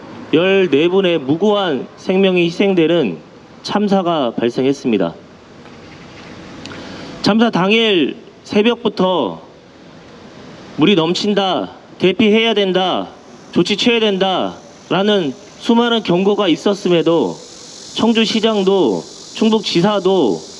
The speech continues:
행복도시건설청장도 누구 하나 역할을 하지 않아서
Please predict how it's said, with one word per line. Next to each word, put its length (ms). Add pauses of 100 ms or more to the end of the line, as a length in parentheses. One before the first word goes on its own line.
(220)
행복도시건설청장도 1500 (540)
누구 260
하나 240
역할을 420
하지 200
않아서 640